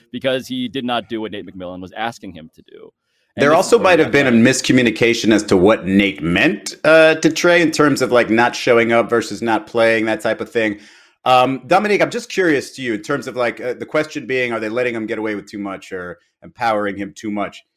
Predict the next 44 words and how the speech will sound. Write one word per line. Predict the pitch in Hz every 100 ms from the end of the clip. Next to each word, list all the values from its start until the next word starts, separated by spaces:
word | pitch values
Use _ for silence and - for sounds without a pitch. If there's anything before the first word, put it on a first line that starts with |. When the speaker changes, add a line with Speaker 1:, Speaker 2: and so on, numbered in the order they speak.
| _ _ _ 104
Speaker 2:
The | 139
idea | 208 226 139 151 180
that | 160 135 143 123
you | 123 120 151 151
are | 147 139
in | 120
charge | - - 135 135 131 104
of | 120 107
your | 113 113 123
own | 139 117
treatment | - - 160 151 117 -
times | - 120 117 113 107
on | 113
a | 107
game | 123 120 120 104
day, | 95
Speaker 1:
Right. | 82 90
Speaker 2:
is | 104 _ _
that | 139 147 202
a |
huge | 180 - - 151 175 190 147 131
deal? | - 170 214 220 226 262 208 _ _ _ _
Or | 139 135 -
isn't | 131 107 90
it? | 69 -
'Cause | 120 98
it |
doesn't | 196 196 175
s-, | -
it | 156 -
sounds | 240 240 156
to |
me | 151 160
like | 131 120
that's | 131 -
something | 131 - 120
that | 113 113 _ _
most | 110 143 143
players | - 127 113 101
of | 104
his | 110 -
caliber | 120 110 98 95 92
are | 90
granted. | 101 104 80 82